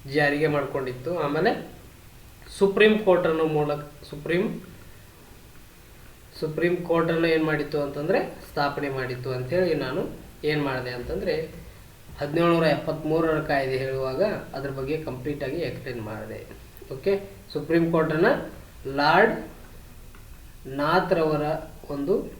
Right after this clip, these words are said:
ಸಲಹೆ ಮೇರೆಗೆ ಏನ್ ಮಾಡಿದ್ರು ಅಂತಂದ್ರೆ, ಸ್ಥಾಪನೆ ಮಾಡಿದ್ರು ಅಂತ ಹೇಳಿ ಹೇಳಿದೆ ನಾನು. ಓಕೆ, so ಹಾಗಿದ್ಮೇಲೆ ಈ ಹದಿನೇಳುನೂರ ಎಪ್ಪತ್ಮೂರರ ಕ-, ರೆಗ್ಯುಲೇಟಿಂಗ್ ಆಕ್ಟ್ ಕಾಯ್ದೆ ಬಂದ್ರೂ ಕೂಡ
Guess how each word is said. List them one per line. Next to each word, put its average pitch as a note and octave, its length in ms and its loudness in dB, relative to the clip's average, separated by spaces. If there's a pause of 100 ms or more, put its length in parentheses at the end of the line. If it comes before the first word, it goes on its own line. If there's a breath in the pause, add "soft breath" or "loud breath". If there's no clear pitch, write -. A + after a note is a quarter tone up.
(360)
ಸಲಹೆ F3 360 8
ಮೇರೆಗೆ D3 340 0
ಏನ್ C3 120 -6
ಮಾಡಿದ್ರು B2 260 -6
ಅಂತಂದ್ರೆ, E3+ 440 0 (520)
ಸ್ಥಾಪನೆ C#3 360 -2
ಮಾಡಿದ್ರು A#2+ 440 -6
ಅಂತ A2+ 180 -8
ಹೇಳಿ F#3 240 2
ಹೇಳಿದೆ B2 300 -2
ನಾನು. - 440 -12
ಓಕೆ, A3+ 320 -4 (460 loud breath)
so F#3 100 10
ಹಾಗಿದ್ಮೇಲೆ G3 840 8 (200)
ಈ G3+ 300 4
ಹದಿನೇಳುನೂರ F3 540 6 (340)
ಎಪ್ಪತ್ಮೂರರ E3+ 800 2
ಕ-, D#3 400 0
ರೆಗ್ಯುಲೇಟಿಂಗ್ E3 540 0
ಆಕ್ಟ್ - 360 -4
ಕಾಯ್ದೆ D3 300 0
ಬಂದ್ರೂ C#3+ 320 -2
ಕೂಡ D#3 260 -4